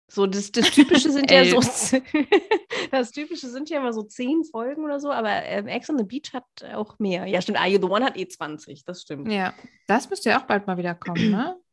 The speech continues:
Speaker 2: Da, äh, hier, für die, die Real-,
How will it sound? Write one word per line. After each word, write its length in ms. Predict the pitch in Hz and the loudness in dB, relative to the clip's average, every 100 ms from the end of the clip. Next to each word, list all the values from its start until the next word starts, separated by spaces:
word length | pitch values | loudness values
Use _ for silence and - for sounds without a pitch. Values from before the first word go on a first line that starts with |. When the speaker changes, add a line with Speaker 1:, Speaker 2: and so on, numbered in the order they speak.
| _ | _
Speaker 2:
Da, 320 | 208 214 226 233 | -8 -8 -8 -8
äh, 320 | 220 220 226 220 | -8 -6 -8 -8
hier, 480 | 214 214 202 196 196 _ _ - | -4 -2 -2 -6 -10 _ _ 2
für 300 | 208 196 190 | 4 4 0
die, 340 | 196 196 190 | -2 -4 -4
die 320 | 196 196 196 190 | 0 2 4 2
Real-, 520 | 196 190 208 202 | 0 2 0 -2